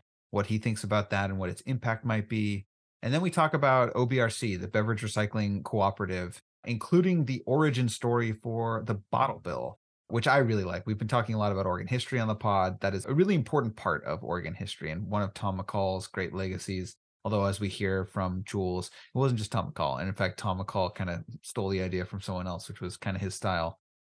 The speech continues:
But it's a great story. And we talk about some of the, the innovative and interesting things that O B R C is doing.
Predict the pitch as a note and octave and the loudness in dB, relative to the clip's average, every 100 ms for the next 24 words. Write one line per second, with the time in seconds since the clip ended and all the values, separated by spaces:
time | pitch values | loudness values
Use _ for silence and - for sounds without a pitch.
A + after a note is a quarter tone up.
0 | A#2 B2 B2 - C#3 - B2 G#2 G#2 _ | 0 2 2 2 2 4 2 2 0 _
1 | _ _ _ - D3 D3 D3 D#3+ D#3 D3 | _ _ _ 0 4 6 6 6 6 4
2 | D#3 C#3+ C#3+ C#3 C3 C3 - A#2+ B2 - | 2 4 4 6 4 2 0 0 -2 2
3 | B2 B2 B2 A#2+ A2+ G#2 G#2 A2 - A2 | 2 4 4 4 4 2 2 -2 -2 -2
4 | G#2 G#2+ G#2 G#2 - G#2 G2 - - - | -2 0 0 0 0 0 0 -2 -6 -2
5 | G2+ G2+ F#2+ - G2+ G2 F#2+ A2 - - | 2 2 0 0 -2 -2 -4 -6 -8 -6
6 | G#2 C3 - - | -4 -4 -6 -8